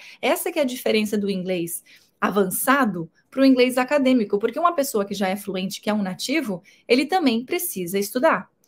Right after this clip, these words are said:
Então, é um tema que, se você tem vontade de fazer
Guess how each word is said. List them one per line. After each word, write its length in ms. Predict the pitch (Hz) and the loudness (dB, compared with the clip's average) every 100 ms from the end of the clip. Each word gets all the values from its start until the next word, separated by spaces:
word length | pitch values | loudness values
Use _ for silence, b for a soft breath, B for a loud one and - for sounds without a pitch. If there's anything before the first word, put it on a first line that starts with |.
| b b b | b b b
Então, 320 | 208 240 262 | 2 4 4
é 100 | 254 | 4
um 180 | 254 359 | 2 0
tema 480 | - - 226 311 240 | -2 0 2 2 0
que, 140 | 208 | -2
se 140 | 214 254 | -6 -4
você 340 | 233 240 302 | -4 -2 -4
tem 160 | 349 359 | -4 -6
vontade 560 | 339 339 240 190 175 | -6 -2 -2 -2 -4
de 100 | 175 | -8
fazer 480 | 190 190 180 220 285 | -4 -2 2 4 4